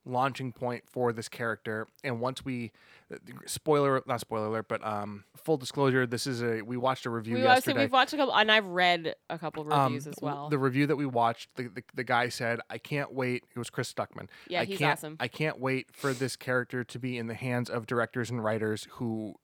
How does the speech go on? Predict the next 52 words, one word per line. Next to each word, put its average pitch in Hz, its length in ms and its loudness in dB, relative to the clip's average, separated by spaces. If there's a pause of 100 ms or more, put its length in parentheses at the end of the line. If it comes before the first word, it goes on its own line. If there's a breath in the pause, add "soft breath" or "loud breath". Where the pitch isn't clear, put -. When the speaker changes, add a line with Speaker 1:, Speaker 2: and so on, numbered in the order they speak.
Speaker 1:
w-, 143 200 -2
know 135 200 4
how 120 160 0
to 107 60 -4
handle 104 400 -6
her. 98 240 -6
Speaker 2:
Mm-hmm. 269 360 -2
Speaker 1:
And 135 80 0
so 127 220 -2
I 135 160 8
am 135 120 4
Speaker 2:
Same. 135 60 0
Speaker 1:
looking 127 260 0
forward 117 340 0
to 110 260 -8
that. 98 380 -2
So - 180 -2
I 131 160 2
will 143 120 -2
take - 340 0
Speaker 2:
Same. 151 460 -2 (120)
Speaker 1:
a - 20 -10
mediocre 135 580 4
movie 120 320 0
now, 110 340 2
which 139 200 0
I 185 60 4
don't 226 140 4
know. 202 180 6
I - 80 4
hope 185 160 0
I 165 60 8
like 139 260 6
it. 87 120 -8 (400 loud breath)
I 131 80 4
will 123 80 2
take 151 180 0
a 147 40 2
mediocre 139 480 2
movie 123 240 -4
now 113 240 0
for 123 240 -2
an 110 60 -2
amazing 110 580 -4
Carol 107 380 -2
movie 98 180 -8
later. 90 440 -12 (1080 soft breath)
Speaker 2:
It's 285 200 0
just, - 260 -6 (100)
it's 262 200 -6
disappointing 196 1080 -2
that 170 460 2